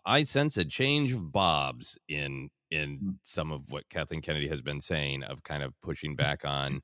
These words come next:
Speaker 2: <laughs> Yes.
Speaker 1: we're, w-, we're not going to, because there's been a corporate decision that you must hit this date.
Speaker 2: Mm-hmm.
Speaker 1: We're, we're not going to do that. We're gonna have the films out and, and released and, and announced when we're ready to.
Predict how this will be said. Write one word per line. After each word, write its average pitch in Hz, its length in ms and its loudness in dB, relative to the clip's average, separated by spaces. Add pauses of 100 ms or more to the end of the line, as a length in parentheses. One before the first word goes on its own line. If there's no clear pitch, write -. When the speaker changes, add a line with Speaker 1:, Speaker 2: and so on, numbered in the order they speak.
Speaker 2:
<laughs> - 100 -12
Yes. - 160 -2
Speaker 1:
we're, 82 280 4 (180)
w-, 82 480 -4
we're 95 220 8
not 85 500 4
going 80 280 -2
to, 71 500 0 (180)
because 87 340 2
there's 85 180 2
been 80 120 2
a 76 100 2
corporate 85 480 -2
decision 80 440 -2
that 78 140 -4
you 80 100 -4
must 78 340 -2
hit - 220 -4
this 78 160 -6
date. 71 500 -2 (180)
Speaker 2:
Mm-hmm. 117 360 4 (440)
Speaker 1:
We're, 92 320 6
we're 87 160 2
not 73 360 0
going 69 180 -8
to - 100 -8
do 64 180 -8
that. 58 220 -4
We're 67 140 -8
gonna 64 240 -6
have 64 240 -4
the 64 100 -6
films 64 380 -4
out 76 320 4
and, 67 460 -2 (120)
and 67 280 -4 (120)
released 71 540 0
and, 67 240 -4
and 107 140 6
announced 110 340 8
when 87 100 4
we're 80 60 6
ready 78 240 8
to. - 140 -4